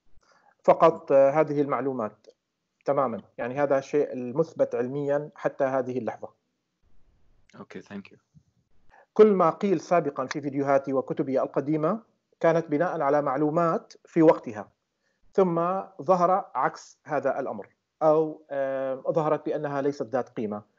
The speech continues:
Speaker 1: أعط-، أعطيكم مثالا على ذلك. مثلا الثينست لوكيشن كنا نقول بأنه إذا كان هناك vertical displacement، انزياح سفلي، أكثر من خمسمية مايكرونز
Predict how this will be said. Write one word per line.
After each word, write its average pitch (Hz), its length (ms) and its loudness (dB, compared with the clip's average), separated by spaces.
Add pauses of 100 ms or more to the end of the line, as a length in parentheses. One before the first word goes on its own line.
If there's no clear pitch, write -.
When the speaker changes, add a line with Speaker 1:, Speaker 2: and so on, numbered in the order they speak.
(340)
Speaker 1:
أعط-، 143 280 0
أعطيكم 202 380 2
مثالا 165 380 2
على 135 120 2
ذلك. 131 380 -2
مثلا 156 420 -2 (600)
الثينست 208 420 0
لوكيشن 165 460 0
كنا 180 260 0
نقول 170 340 0
بأنه 147 520 -4
إذا 147 140 -2
كان 175 220 0
هناك 170 500 -2 (340)
vertical 175 380 4 (100)
displacement، 156 680 -6 (120)
انزياح 131 440 0
سفلي، 143 440 -4 (760)
أكثر 175 340 2
من 143 320 0 (320)
خمسمية 190 520 -6
مايكرونز 165 680 -2